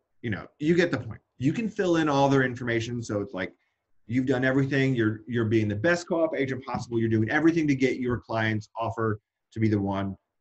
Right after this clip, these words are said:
um, that's accepted. You can put it here. Just don't include any email information and you'll be good to go. All right.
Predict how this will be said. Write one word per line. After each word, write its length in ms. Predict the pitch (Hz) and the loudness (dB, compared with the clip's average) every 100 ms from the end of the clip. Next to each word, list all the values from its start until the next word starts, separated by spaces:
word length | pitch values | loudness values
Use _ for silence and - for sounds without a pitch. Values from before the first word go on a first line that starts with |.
| 90 | -12
um, 180 | 90 87 | -10 -8
that's 200 | 95 95 | -8 -8
accepted. 420 | - 82 - - _ _ _ _ _ _ _ - _ | -8 -12 -14 -20 _ _ _ _ _ _ _ -20 _
You 100 | 113 | -6
can 140 | 110 120 | -4 -2
put 160 | 151 160 | -2 -2
it 80 | |
here. 400 | 147 147 139 139 - _ - | 2 4 2 0 -14 _ -10
Just 160 | 120 | -6
don't 180 | 135 127 | -4 -4
include 340 | 139 143 135 123 | -2 0 2 2
any 180 | 120 143 139 | -2 -2 -2
email 260 | 131 120 | -2 -2
information 640 | 123 117 120 110 117 131 139 _ _ _ _ _ _ - - | -4 -4 -2 -2 -4 -8 -10 _ _ _ _ _ _ -18 -6
and 100 | 120 | -2
you'll 100 | 117 | 0
be 100 | 123 | 0
good 180 | 117 104 | 0 0
to 80 | |
go. 100 | 92 - - _ - - _ _ _ _ _ _ _ _ _ _ _ _ _ - | -4 -6 -16 _ -16 -16 _ _ _ _ _ _ _ _ _ _ _ _ _ -4
All 80 | |
right. 240 | 127 180 | 0 0